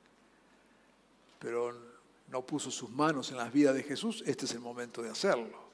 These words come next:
Ya sea que esté aquí o que esté siguiéndonos donde fuera a través de los medios.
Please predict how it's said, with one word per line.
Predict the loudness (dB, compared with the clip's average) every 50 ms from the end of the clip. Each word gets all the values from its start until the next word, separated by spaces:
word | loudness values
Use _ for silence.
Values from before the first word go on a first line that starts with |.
| -20 -20 _ _ _ -20 -20 _
Ya | -2 0 0
sea | 2 6 4 4 4
que | 4 -2
esté | -4 -4 -4
aquí | -4 -2 0 2 4 6 4
o | 4 4
que | 2 -4
esté | -8 -4 -2 -2 0 0
siguiéndonos | -2 -4 -2 0 0 0 0 0 -2 -2 -2 -4 -2
donde | -2 -4 -2 -2 -4
fuera | 2 4 6 8 8 6 6
a | 4
través | 4 2 2 2 2 2 0
de | 0 -2
los | -2 -2 -4
medios. | -6 -6 -6 -6 -8 -12 -14 -14 -14